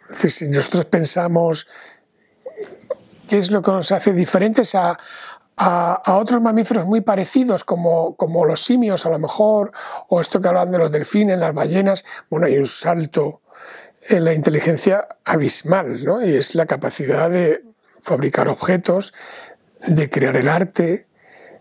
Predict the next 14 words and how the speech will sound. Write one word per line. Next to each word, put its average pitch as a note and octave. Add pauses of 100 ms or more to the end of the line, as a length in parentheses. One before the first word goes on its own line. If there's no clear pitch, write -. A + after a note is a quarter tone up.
(100)
la E3+
cultura, F3 (220)
todo E3+
eso F#3
no F#3
existe, - (240)
es, -
es -
exclusivamente A3+
humano. F3 (920)
Cuando E3+
pierdes A#3
esa F#3
capacidad, D3+